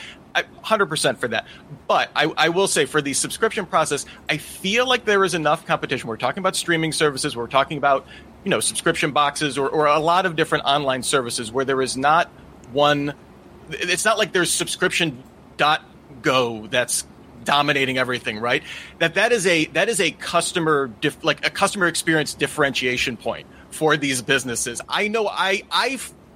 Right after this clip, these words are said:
frequent businesses and s-, subscription services like YouTube T V.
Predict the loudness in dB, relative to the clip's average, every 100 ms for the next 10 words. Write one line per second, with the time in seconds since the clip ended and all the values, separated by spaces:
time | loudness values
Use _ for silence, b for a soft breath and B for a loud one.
0 | -20 -6 -2 -2 -2 -8 -10 -20 -20 -20
1 | -20 -4 2 2 2 0 0 0 -6 -6
2 | -4 -4 -2 -2 -2 -2 -2 -2 -8 B
3 | -4 -2 0 0 -2 -2 -2 0 -2